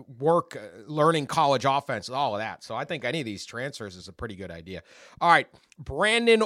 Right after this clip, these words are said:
Wimbush lost, uh, his job to Ian Book at Notre Dame. Uh, I think he is a grad transfer, right? Fifth year?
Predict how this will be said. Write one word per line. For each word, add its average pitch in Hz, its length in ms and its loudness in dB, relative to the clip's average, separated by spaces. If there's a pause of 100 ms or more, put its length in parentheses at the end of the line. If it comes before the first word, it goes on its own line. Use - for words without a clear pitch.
Wimbush 170 720 4
lost, 156 480 4 (100)
uh, 143 320 -2
his 165 280 -6
job 151 440 4
to 175 160 -8
Ian 143 260 -4
Book 156 280 2
at 160 100 -6
Notre 135 300 0
Dame. 139 640 0 (640)
Uh, 113 260 -4
I - 20 -6
think 151 180 -10
he 156 140 -6
is 120 100 -6
a 117 80 -4
grad 127 560 -2
transfer, 101 580 -6
right? 107 240 -6
Fifth - 240 -10
year? 139 380 -6